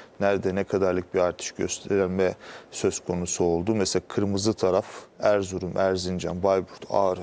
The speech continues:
Ardahan, Kars, Iğdır. Buralarda yüzde kırk nokta yedi civarında bir artış olmuş. Aşağısı Bingöl, Elazığ, Malatya, Tunceli, Van, Bitlis, Hakkari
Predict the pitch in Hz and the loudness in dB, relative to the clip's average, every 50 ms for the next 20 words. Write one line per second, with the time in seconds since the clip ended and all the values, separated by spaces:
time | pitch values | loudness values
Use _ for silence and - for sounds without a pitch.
0 | - - 104 101 95 92 - 92 90 85 90 90 - - 101 95 92 - - - | 0 2 2 2 2 0 0 -2 -2 -2 -4 -4 -2 0 0 0 0 -2 -4 -2
1 | - 104 98 - - - - - 110 107 104 95 95 - - - - 104 101 95 | 0 0 0 0 -4 -12 -6 -2 2 2 4 4 2 0 -2 -2 -2 -2 -2 -2
2 | - 101 95 - 104 - - - 85 - - - 104 101 95 98 90 - 90 87 | -2 -4 -4 -4 -6 -6 -6 -8 -8 -6 -2 0 0 0 0 -2 -2 0 0 2
3 | 85 85 90 90 92 - - - 90 87 87 87 - - - - 95 - - - | 2 2 0 -2 -4 -4 -2 0 2 2 2 0 -2 -4 -6 -4 -4 -4 -4 -4
4 | - - - - - - - - - - - - - - - - 104 101 - - | -4 -2 -2 -4 -6 -10 -14 -14 -14 -14 -16 -16 -18 -10 -4 -2 0 0 0 2
5 | - 101 98 95 - - - 113 107 - - - - 110 110 104 98 98 95 95 | 2 4 4 4 2 2 2 2 2 0 -2 -6 -6 -4 -4 -2 0 2 2 2
6 | - - 104 101 101 98 98 95 - 98 92 95 95 98 98 98 98 95 - - | 2 0 0 2 2 2 0 0 -2 -4 -2 0 2 2 4 4 2 2 -2 -6
7 | 95 - - 104 104 98 90 95 92 92 92 92 92 92 92 92 90 95 92 - | -6 -6 -4 -6 -4 -2 0 0 0 0 0 0 0 0 0 -2 -4 -6 -6 -8
8 | - - 92 - - 92 90 - - - 90 90 90 90 90 | -8 -12 -8 -2 -2 -2 -2 -2 -2 0 2 2 2 2 0